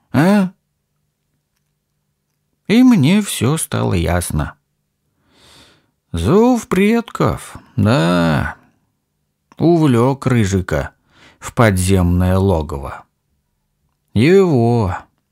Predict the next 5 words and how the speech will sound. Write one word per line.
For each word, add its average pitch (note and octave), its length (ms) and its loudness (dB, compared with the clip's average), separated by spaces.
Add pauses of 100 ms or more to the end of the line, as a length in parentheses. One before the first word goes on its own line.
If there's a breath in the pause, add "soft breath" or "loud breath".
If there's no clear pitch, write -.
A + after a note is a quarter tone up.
(180)
нора. F#2+ 640 0 (1700)
Он G#3 360 4
слышал C#3 680 0
голос A#2 540 0
матери G2+ 840 0